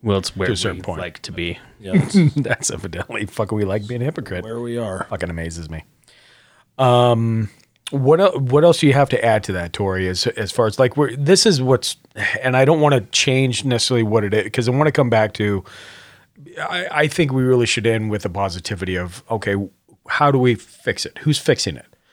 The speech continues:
Speaker 2: What organizations out there, what
Speaker 1: Sure.
Speaker 2: groups, what countries are out there really giving a shit about where we're at? And, and I think that's, that's kind of a follow-up. But
Speaker 3: Well
Speaker 2: something that I stumbled on real quick that was interesting, for example, when we talk about climate change and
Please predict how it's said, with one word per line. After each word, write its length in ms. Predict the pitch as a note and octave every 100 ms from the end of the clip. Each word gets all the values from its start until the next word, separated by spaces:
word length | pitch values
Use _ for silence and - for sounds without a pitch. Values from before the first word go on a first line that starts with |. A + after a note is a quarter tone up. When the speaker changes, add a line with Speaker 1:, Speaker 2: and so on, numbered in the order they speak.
| _ _ _
Speaker 2:
What 480 | B2+ - B2+ D#3 -
organizations 720 | D3 C#3 A#2+ G#2 G#2 G2+ G#2+
out 200 | F#2+ F2+
there, 220 | - F2 F2+
what 200 | G2 G#2+
Speaker 1:
Sure. 160 | F#2+
Speaker 2:
groups, 240 | F#2+ D#2+ A2
what 180 | A2 -
countries 520 | - A#2+ G2 F#2 F2
are 60 |
out 180 | F2+ F2
there 100 | G2
really 460 | F2+ G2 A2+ A#2 A2+
giving 340 | G2+ G#2 F#2+
a 80 | F2+
shit 400 | - - F2+ - -
about 340 | F2 F2+ E2+
where 360 | - F2 F#2+ F2+
we're 180 | F2 E2+
at? 360 | E2 E2 - - _ _ _ _ _ -
And, 180 | A2 F#2+
and 180 | A#2 A2+
I 80 | G2+
think 240 | G#2+ F#2
that's, 420 | G2 F#2+ - - -
that's 200 | F#2+ F2+
kind 140 | - G2+
of 60 |
a 60 | F#2
follow-up. 380 | - G2 G2+ G2+
But 140 | G#2+
Speaker 3:
Well 80 | - _ -
Speaker 2:
something 240 | F3 F#3
that 80 | B2+
I 80 | G#2+
stumbled 400 | - C3 A#2 F#2+
on 160 | F2+ E2+
real 140 | F2+
quick 260 | - G2 - _ _
that 120 | - -
was 160 | F#2
interesting, 520 | G#2+ G#2 F#2+ - E2+
for 140 | D#2+ F#2
example, 360 | E2+ F2+ E2
when 140 | F2+ G2+
we 100 | F#2+
talk 140 | G#2+
about 160 | F2+ F2+
climate 320 | - A2 G2+
change 300 | - G#2 G#2
and 140 | F#2+